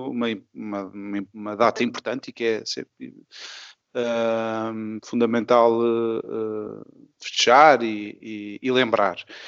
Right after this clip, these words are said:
Ahm, principalmente quando,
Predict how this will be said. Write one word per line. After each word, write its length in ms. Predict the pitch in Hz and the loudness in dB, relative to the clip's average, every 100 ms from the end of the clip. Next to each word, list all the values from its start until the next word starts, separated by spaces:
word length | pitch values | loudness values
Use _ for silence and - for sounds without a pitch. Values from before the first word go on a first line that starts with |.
| - _ - | -20 _ -2
Ahm, 1120 | 131 127 127 123 123 123 120 117 117 117 113 | 4 6 6 4 0 0 -2 -2 -4 -6 -8
principalmente 600 | - 135 - 127 123 135 | -6 -2 2 4 4 -2
quando, 760 | - 143 127 131 135 127 127 123 | 0 0 0 0 2 2 0 -6